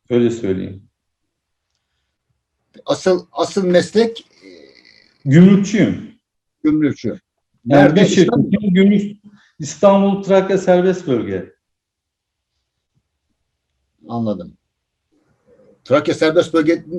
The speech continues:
Speaker 2: ne anlayalım? Biraz da gümrükçülük öğrenelim ya. Trakya Serbest Bölge deyince ne anlayalım? <laughs> Hep duyuyoruz haberlerde
Speaker 1: Şimdi,
Speaker 2: falan.
Speaker 1: e, serbest bölge,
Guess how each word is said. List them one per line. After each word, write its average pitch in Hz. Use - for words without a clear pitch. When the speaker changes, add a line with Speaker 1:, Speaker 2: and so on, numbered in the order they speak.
Speaker 2:
ne 196
anlayalım? 165
Biraz 180
da 180
gümrükçülük 180
öğrenelim 104
ya. 131
Trakya 160
Serbest 151
Bölge 147
deyince 156
ne 156
anlayalım? -
<laughs> -
Hep 226
duyuyoruz 220
haberlerde 143
Speaker 1:
Şimdi, 214
Speaker 2:
falan. 107
Speaker 1:
e, 143
serbest 175
bölge, 143